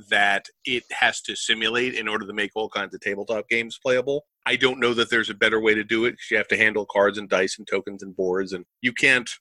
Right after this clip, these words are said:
really strictly lock down where a thing can go on a board because you need to move stuff around.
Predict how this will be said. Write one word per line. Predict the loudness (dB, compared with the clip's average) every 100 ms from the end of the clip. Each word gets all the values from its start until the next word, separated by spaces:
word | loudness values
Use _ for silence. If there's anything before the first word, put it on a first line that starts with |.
| -14
really | -6 2 2 2
strictly | -2 -2 -2 0 -2
lock | 0 -2 -2
down | 2 2 2 -2
where | 4 4 4
a | 0
thing | 0 -2 -2
can | -6 -4
go | 0 2 2
on | 0 -2 -6
a |
board | -6 -4 -4 -4
because | -6 -6 -8 -10 -14
you | -18 _
need | -16 -14
to | -14
move | -8 -8 -6
stuff | -6 -4 -2
around. | 0 0